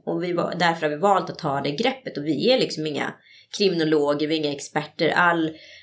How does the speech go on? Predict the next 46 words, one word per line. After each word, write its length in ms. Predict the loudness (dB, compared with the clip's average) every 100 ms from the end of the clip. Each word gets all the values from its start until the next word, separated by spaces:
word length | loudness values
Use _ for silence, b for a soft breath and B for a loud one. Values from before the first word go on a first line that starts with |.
| B
all 340 | 2 2 2
källa 500 | 0 2 2 4 2
är 180 | 2 2 0
det 140 | -4
som 140 | -6 -4
är 40 |
redan 240 | -4 -4 -6
publicerat 440 | -6 -6 -6 -6
material. 300 | -6 -4 -2
Vi 60 | -4
kommer 220 | -6 -6
inte 120 | -6
med 80 | -6
något 100 | 2
nytt, 280 | 2 2 2
och 180 | 2 2
gör 220 | 2 2
vi 80 | 2
det 180 | -2 -2
så 60 |
är 140 | -4 -2
det 240 | -6 -8
för 80 | -12
att 120 | -8
vi 40 | -8
intervjuar, 600 | -6 -8 -8 -6 -6 -6
vad 80 | -8
heter 220 | -10 -10
det, 60 | -4
brottsoffer 760 | -4 -4 -8 -8 -6 -4 -4 -6
och, 60 |
och 260 | -8 -14 -12
så 80 | -6
vidare, 360 | -6 -4 -6
liksom, 300 | -8 -10 -10
eller, 220 | -8 -8 -10 B B B B B -8
ehm, 320 | -6 -6 -8 -4 0
utredare 640 | 0 0 -2 -2 -4 -8
och 340 | -10 -14 -10
et 120 | -10 -8
cetera, 300 | -8 -6 -6
liksom, 240 | -6 -10
som 80 | -8
har 80 | -4
varit 220 | -4 -4
med. 320 | -4 -2